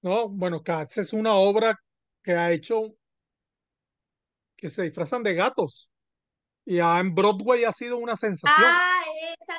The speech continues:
Speaker 2: Cats,
Speaker 1: Lleva veinte
Speaker 2: ok, ok.
Speaker 1: años ininterrumpidos, aparte de la pandemia.
Speaker 2: Ya, ya, ya. Pensé que era otro Cats, pero ya es, ya lo,
Speaker 1: No.
Speaker 2: ya lo capté. Entonces, primero,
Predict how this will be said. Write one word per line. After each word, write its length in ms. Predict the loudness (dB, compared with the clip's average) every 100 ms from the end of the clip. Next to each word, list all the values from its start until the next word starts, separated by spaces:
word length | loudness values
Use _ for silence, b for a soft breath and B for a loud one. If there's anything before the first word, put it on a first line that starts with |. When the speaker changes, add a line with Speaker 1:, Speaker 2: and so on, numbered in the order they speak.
| -10
Speaker 2:
Cats, 380 | -8 -6 -4 0
Speaker 1:
Lleva 160 | 4
veinte 380 | 4 4 2 4
Speaker 2:
ok, 100 | 4
ok. 80 | 2
Speaker 1:
años 220 | -2 -2
ininterrumpidos, 760 | -4 -2 0 0 -2 -2 2 2
aparte 340 | 2 -2 0
de 60 | -2
la 80 | -2
pandemia. 520 | -6 -6 -6 -8 -16 _ _ _ _ _ _ _ _ -14
Speaker 2:
Ya, 340 | -4 -2 -2
ya, 160 | -2 -2
ya. 320 | -4 -4 -6
Pensé 360 | -2 -2 -2 -4
que 220 | -2 0
era 220 | 2 2 2
otro 280 | -2 -8 -6
Cats, 240 | -8 -4
pero 200 | -2 0
ya 220 | 0 -2 -2
es, 240 | -4 -4
ya 160 | -2 2
lo, 80 | 2
Speaker 1:
No. 240 | 2 0
Speaker 2:
ya 180 | -8 -8
lo 140 | -8
capté. 460 | -10 -12 _ -18 -18 _ _ _ _
Entonces, 640 | -2 0 0 0 -2 -6 -6 2
primero, 400 | 4 4 4